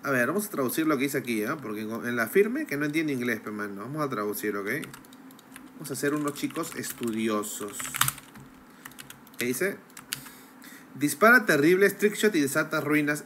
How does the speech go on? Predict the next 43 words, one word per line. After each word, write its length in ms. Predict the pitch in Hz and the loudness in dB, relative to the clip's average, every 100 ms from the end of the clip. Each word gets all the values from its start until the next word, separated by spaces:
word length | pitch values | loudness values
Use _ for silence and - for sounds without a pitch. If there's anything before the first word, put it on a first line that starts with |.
| - | -6
etéreas. 760 | 135 123 107 139 107 104 104 - | 0 2 4 4 4 2 0 2
Hay 160 | 175 190 | 2 4
tanta 320 | 208 214 208 | 2 4 2
historia 380 | - 185 185 175 | 2 0 0 0
sobre 260 | 170 131 | -2 0
muerta 360 | 127 160 165 170 | 2 0 0 -2
como 260 | 151 123 - | -2 -4 -2
tumbas 360 | 160 170 175 | -2 0 0
en 80 | 160 | 0
los 140 | 147 | 0
campos 320 | - 160 160 160 | 0 0 0 0
de 100 | 135 | 4
carroña 400 | 123 131 147 139 | 4 4 2 2
de 120 | 110 | 0
Gorm. 340 | 117 107 95 - - - - | 0 -2 -4 -12 -20 -14 0
Algunos 440 | 143 151 208 214 | 2 4 4 2
cuentan 340 | - 196 196 190 | 0 0 0 -2
a 40 | |
sus 140 | 139 180 | -2 -2
hijos 240 | 202 170 | 0 0
historias 320 | 131 180 185 | 0 2 2
de 60 | 170 | 2
fantasmas. 600 | 139 127 185 196 220 226 - | 0 2 2 2 0 -2 -4
¿Qué, 80 | 220 | -2
mano? 220 | 294 226 | 0 0
¿Tú 80 | 359 | -2
que 100 | 403 | -2
me 120 | 370 | -2
cuentas 300 | 240 294 330 | 0 -2 -2
su 100 | - | -2
historia 340 | 180 - 294 403 | -2 2 4 6
lo 100 | 208 | 6
que 100 | 214 | 6
hace 160 | 208 185 | 6 6
el 80 | |
héroe? 220 | 165 156 269 | 6 2 -2
Yo 100 | - | 4
quiero 200 | 415 392 | 4 6
saber 180 | 392 | 4
su 120 | 302 311 | 4 0
historia, 340 | - 240 220 | 2 0 0
este 120 | 220 | 0
huevona. 540 | 202 196 160 127 123 | 2 4 4 2 0